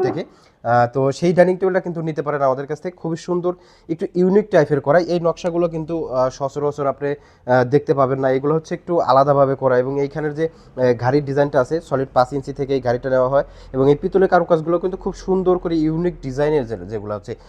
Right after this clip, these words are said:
আপনার যুগ হিসেবে যুগ যখন পরিবর্তন হবে, তখন কিন্তু, আহ, এই ফার্নিচারের ডিজাইনগুলো চেঞ্জ হবে। তো ওই, আহ, ধারাবাহিকতায় কিন্তু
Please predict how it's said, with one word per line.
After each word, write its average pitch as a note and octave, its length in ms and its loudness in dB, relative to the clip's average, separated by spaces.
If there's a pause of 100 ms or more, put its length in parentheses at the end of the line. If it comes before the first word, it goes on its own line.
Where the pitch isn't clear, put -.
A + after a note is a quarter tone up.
(160)
আপনার C#3 280 2
যুগ E3 180 2
হিসেবে F3 320 -2
যুগ D3+ 260 -4
যখন D#3+ 220 -2
পরিবর্তন D#3+ 420 -4
হবে, D3 180 -8
তখন C#3+ 280 -10
কিন্তু, D#3 240 -10
আহ, - 420 -8
এই B2+ 160 4
ফার্নিচারের D3+ 580 0
ডিজাইনগুলো D3+ 460 -2
চেঞ্জ D3+ 300 0
হবে। C#3 320 -4
তো - 80 -4
ওই, D3+ 340 2
আহ, C3+ 360 2
ধারাবাহিকতায় C#3+ 500 -2
কিন্তু D#3+ 260 -8